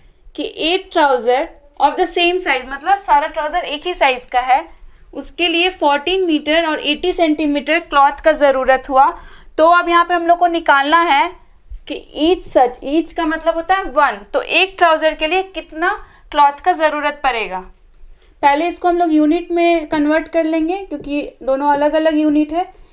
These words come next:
एक मीटर है, दूसरा सेंटीमीटर है। तो पहले लिख लेते हैं, "We know that हंड्रेड सेंटीमीटर में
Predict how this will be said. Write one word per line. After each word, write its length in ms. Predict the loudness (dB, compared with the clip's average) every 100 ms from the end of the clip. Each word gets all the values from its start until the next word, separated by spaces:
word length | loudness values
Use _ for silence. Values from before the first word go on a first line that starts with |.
| -6
एक 180 | -6 -4
मीटर 380 | -6 -4 -2 -2
है, 120 | -4
दूसरा 300 | -6 -6 -6
सेंटीमीटर 680 | -4 -6 -6 -6 -4 -4 -4
है। 100 | -6 -10 -20 -20 _ _ -20 -20 _ _ -18 -18 -18 _ _ -20 -20 _ _ _ -20 -20 -14
तो 60 |
पहले 240 | -4 -2 0
लिख 220 | -2 -4
लेते 240 | -4 -2
हैं, 140 | -2 -2
"We 140 | -4
know 160 | -4 -4 -4
that 360 | -4 -6 -10 -20 _ -20 _ -20 -20 -20 _ -20 _ -20 -20 _ _ -20 -20 -20 _ _ -20 _ _ _ -20 -20 -20 -20 _ -20 _ _ _ -20 -20 -20 _ -20 -20 _ _ -20 -12
हंड्रेड 380 | -8 -6 -6 -6
सेंटीमीटर 720 | -4 -4 -4 -6 -8 -8 -8
में 320 | -8 -6 -8